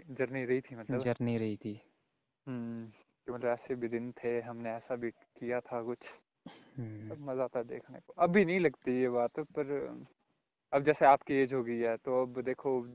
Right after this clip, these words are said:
Speaker 1: जैसे, मतलब, आज मैं व्लॉग शूट कर रहा था,
Speaker 2: हम्म।
Speaker 1: तो, मतलब, व्लॉग शूट, शूट करते करते मुझे टीचर मिल गए गाँव के अपने।
Speaker 2: हम्म।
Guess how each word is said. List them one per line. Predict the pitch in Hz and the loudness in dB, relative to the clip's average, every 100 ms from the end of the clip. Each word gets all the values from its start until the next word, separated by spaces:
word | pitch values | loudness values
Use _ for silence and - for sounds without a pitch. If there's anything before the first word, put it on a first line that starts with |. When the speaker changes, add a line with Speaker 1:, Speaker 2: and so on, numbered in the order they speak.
| 123 | -6
Speaker 1:
जैसे, | 131 - 135 127 | -4 0 0 0
मतलब, | 123 127 | -4 0
आज | 127 127 131 | 4 4 4
मैं | 123 | 0
व्लॉग | 123 120 | 2 2
शूट | - 127 - | 0 -6 -4
कर | 117 | -2
रहा | 113 | 0
था, | 143 147 - - - | 0 -4 -6 -10 -4
Speaker 2:
हम्म। | 113 113 117 117 - _ | -4 -4 -6 -8 -14 _
Speaker 1:
तो, | 151 | -4
मतलब, | 143 135 135 | -2 -2 2
व्लॉग | 143 139 | 4 4
शूट, | - 143 135 | 2 -2 -2
शूट | - 135 | -2 -2
करते | - 135 139 | -2 -2 0
करते | 135 127 143 | 0 0 0
मुझे | 143 131 139 | 0 2 0
टीचर | - 151 147 | 0 0 0
मिल | 135 127 120 | 2 0 0
गए | 123 139 131 - - | 2 0 -2 -12 0
गाँव | 131 123 120 | 2 2 0
के | 127 | -4
अपने। | - 175 156 - - _ | -2 -2 -2 -6 -20 _
Speaker 2:
हम्म। | 127 117 113 120 | -4 -2 -2 -4